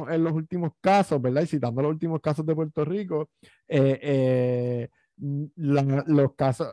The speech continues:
los casos insulares no necesitan, eh, eh, no se necesitan usar para resolver materias que nunca, eh, se tocaron eh, en los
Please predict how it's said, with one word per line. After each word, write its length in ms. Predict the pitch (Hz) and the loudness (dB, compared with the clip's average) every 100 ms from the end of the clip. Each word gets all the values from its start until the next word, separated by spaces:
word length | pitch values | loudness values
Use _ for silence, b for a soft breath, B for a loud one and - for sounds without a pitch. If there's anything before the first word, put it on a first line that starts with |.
| - | -6
los 240 | 160 143 - | 0 2 2
casos 280 | 131 120 | 0 0
insulares 500 | 160 156 175 180 180 | -2 -2 0 2 2
no 200 | 175 175 | 0 -2
necesitan, 760 | 180 165 165 160 165 175 165 165 _ _ _ | -2 -4 -6 -4 0 0 0 -4 _ _ _
eh, 460 | 175 160 156 151 156 | -2 0 2 0 0
eh, 840 | 160 151 143 143 139 135 131 139 _ | 0 2 2 0 0 -2 -4 -6 _
no 220 | 165 143 139 | -8 -6 -2
se 140 | 165 | 0
necesitan 600 | 165 175 160 156 170 170 | 0 0 -2 -2 -2 -2
usar 340 | 165 - 160 165 | -4 0 -2 -2
para 200 | 165 151 | -4 -2
resolver 640 | 139 131 127 120 131 139 b - | -2 -2 -4 0 0 -2 b -8
materias 680 | 151 156 147 143 151 156 - | -2 0 2 2 2 0 0
que 160 | 143 | -4
nunca, 580 | 131 147 147 147 139 123 b b | -2 -6 -4 0 0 -2 b b
eh, 340 | - 139 135 135 | 0 2 4 2
se 200 | - 135 | 0 0
tocaron 580 | 139 127 131 143 147 143 _ _ - | 0 0 0 0 -2 -6 _ _ -8
eh, 260 | 156 147 151 | -2 0 0
en 180 | 151 | 0
los 140 | 151 | 0